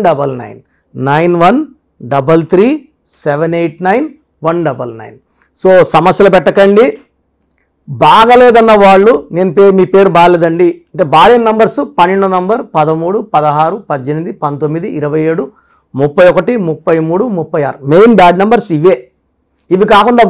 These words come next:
ఒకటి ఆరు ఎఫెక్ట్ ఉండకూడదు, ఆరు మూడు ఎఫెక్ట్ ఉండకూడదు. ఈ నంబర్స్ లేకపోతే మీరు అదృష్టవంతులే. ఈ బ్యాడ్ నంబర్స్లో, ఈ పది నంబర్స్లో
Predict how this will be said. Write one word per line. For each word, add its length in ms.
ఒకటి 260
ఆరు 140
ఎఫెక్ట్ 300
ఉండకూడదు, 380
ఆరు 180
మూడు 160
ఎఫెక్ట్ 260
ఉండకూడదు. 380
ఈ 100
నంబర్స్ 340
లేకపోతే 440
మీరు 180
అదృష్టవంతులే. 720
ఈ 20
బ్యాడ్ 280
నంబర్స్లో, 520
ఈ 20
పది 180
నంబర్స్లో 380